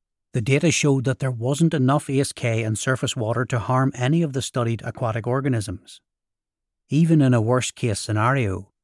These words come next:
the concentration of A S K would still be three point five orders of magnitude less than the minimum concentration of toxicity needed to cause harm.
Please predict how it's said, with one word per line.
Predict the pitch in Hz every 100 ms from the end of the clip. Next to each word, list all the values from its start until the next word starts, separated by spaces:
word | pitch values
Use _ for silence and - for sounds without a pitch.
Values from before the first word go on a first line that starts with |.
| _ -
the | 110
concentration | 127 165 - 190 160 147 143
of | 113
A | 120
S | -
K | - 110 107
would | 104 101
still | - 120 160
be | 160
three | 151 - 147
point | 160 - 139 123
five | - 127 131 120
orders | 123 127 120 104
of | 104
magnitude | 110 113 107 98 - 101
less | 101 113 139 101 -
than | 131 113
the | 110
minimum | 117 113 113 104
concentration | - 117 - 101 - 117 107 107
of | -
toxicity | - 104 - 123 - 117 110
needed | 104 104 117
to | -
cause | - 104 90 -
harm. | 135 131 92 90